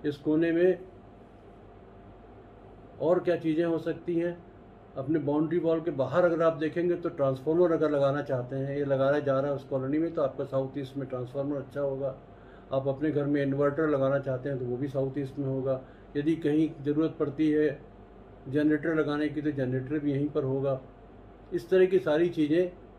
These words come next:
जो कि अग्नि तत्व को denote करती हैं, वो सारी South East में होंगी।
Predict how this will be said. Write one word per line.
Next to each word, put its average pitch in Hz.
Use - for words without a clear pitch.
जो 151
कि 165
अग्नि 170
तत्व 170
को 151
denote 143
करती 139
हैं, 156
वो 156
सारी 135
South 135
East -
में 120
होंगी। 107